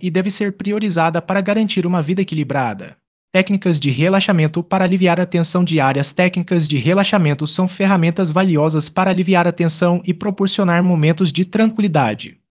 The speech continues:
Algumas das técnicas mais eficazes incluem: um, meditação, focar a mente e eliminar o fluxo constante de pensamentos que pode causar estresse. Dois, yoga, combina posturas físicas,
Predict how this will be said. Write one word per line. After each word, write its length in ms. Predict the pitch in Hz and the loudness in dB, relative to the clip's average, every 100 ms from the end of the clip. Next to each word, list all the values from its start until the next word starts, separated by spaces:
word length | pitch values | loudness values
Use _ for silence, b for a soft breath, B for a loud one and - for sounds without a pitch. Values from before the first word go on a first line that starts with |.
| _ - | _ -4
Algumas 380 | 147 160 180 | -2 0 0
das 180 | 135 139 | -2 -4
técnicas 480 | - 151 147 160 143 | -4 -6 -6 -4 -4
mais 260 | 135 151 165 | -2 -2 -2
eficazes 580 | 180 190 175 175 180 | -4 -2 0 0 0
incluem: 540 | 190 196 208 156 117 - - | -2 -2 -2 -2 -4 -10 -12
um, 180 | 117 107 - _ _ - | -10 -10 -16 _ _ -6
meditação, 680 | 143 175 240 220 151 113 - _ | -2 0 0 0 -2 -4 -8 _
focar 340 | - 185 185 | -8 -2 0
a 60 | 180 | 2
mente 380 | 139 156 156 180 | 2 0 -2 -2
e 100 | 170 | 0
eliminar 400 | 196 180 170 170 | 2 4 2 0
o 60 | |
fluxo 420 | - 180 185 - | 0 -2 -2 -4
constante 500 | 190 208 196 196 196 | -4 -2 -2 -2 0
de 80 | 185 | 0
pensamentos 640 | 180 202 - 180 170 190 - | 0 0 0 0 0 0 -2
que 140 | 190 | -4
pode 320 | - 190 202 | 0 0 0
causar 400 | 196 190 160 165 | 0 2 2 2
estresse. 680 | 170 - 147 107 - - - _ _ _ 190 | 0 -2 -4 -4 -6 -12 -16 _ _ _ 2
Dois, 440 | 165 120 - - _ _ - | 4 4 -2 -10 _ _ -6
yoga, 400 | 127 123 117 123 - | 0 2 0 -6 -6
combina 360 | 156 135 170 | -2 0 0
posturas 480 | 170 185 - 202 196 | 0 -2 0 0 0
físicas, 520 | - 156 151 165 - | 0 -2 0 -2 -6